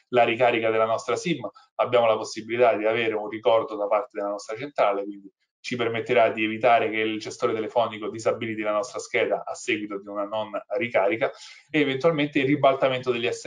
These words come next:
M S, quindi tutti quegli S M S che arrivano sulla scheda sim della centrale, tutte le informazioni che il gestore magari invia sulla scheda sim, possiamo decidere di ribaltarli sul nostro numero a piacere, quindi saremo sempre informati di tutti quelli che sono gli S M S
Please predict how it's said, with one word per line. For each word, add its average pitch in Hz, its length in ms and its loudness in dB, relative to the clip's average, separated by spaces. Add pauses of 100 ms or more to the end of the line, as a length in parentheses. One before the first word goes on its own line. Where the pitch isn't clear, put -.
M 107 140 -4
S, 101 240 -8
quindi 110 180 -10
tutti 147 280 -2
quegli 127 200 2
S 123 240 0
M 117 220 0
S 110 300 -8
che 120 180 2
arrivano 110 480 0
sulla 107 220 -2
scheda 110 280 -4
sim 120 200 -8
della 101 240 0
centrale, 113 560 -2 (260)
tutte 123 240 -4
le 110 60 -8
informazioni 113 600 -4
che 107 80 -4
il 107 40 -8
gestore 110 400 -2
magari 107 320 0
invia 113 360 -2
sulla 107 180 -2
scheda 147 240 0
sim, 151 280 -6 (360)
possiamo 127 360 2
decidere 120 440 2
di 117 80 -4
ribaltarli 123 640 0
sul 110 160 -10
nostro 113 280 -6
numero 107 220 -4
a 104 80 -2
piacere, 104 340 -6
quindi 104 220 -8
saremo 110 320 -2
sempre 127 320 0
informati 123 580 0
di 110 140 -18
tutti 123 280 -6
quelli 110 260 -2
che 107 80 -10
sono 107 260 -8
gli 117 100 -8
S - 180 -10
M 127 220 -2
S 143 240 -10